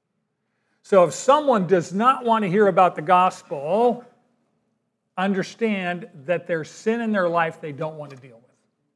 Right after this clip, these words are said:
They love something in their life and they don't want to deal with it. And only the Holy Spirit can go around that and work through that and bring conviction to that, right?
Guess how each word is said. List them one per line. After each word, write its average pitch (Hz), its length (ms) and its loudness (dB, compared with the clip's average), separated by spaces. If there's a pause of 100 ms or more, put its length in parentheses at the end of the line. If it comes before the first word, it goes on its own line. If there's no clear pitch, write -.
(560)
They 170 140 -2
love 175 300 4
something 208 500 -4
in 175 100 -12
their 165 120 -10
life 151 440 -8 (220)
and 160 120 -12
they 156 80 -10
don't 147 160 -12
want 143 140 -18
to 127 40 -20
deal 127 240 -20
with - 100 -20
it. - 60 -20 (520)
And 160 140 -12
only 160 240 -8
the 147 60 -6
Holy 147 380 -10
Spirit 151 400 -10 (360)
can 151 220 -10 (140)
go 139 280 -6
around 135 260 -20
that 135 200 -18 (220)
and 151 200 -10
work 151 220 -10
through 147 240 -14
that 135 200 -16 (220)
and 160 160 -12
bring 160 180 -10
conviction 139 540 -20
to 131 60 -20
that, 131 260 -20
right? 151 260 -20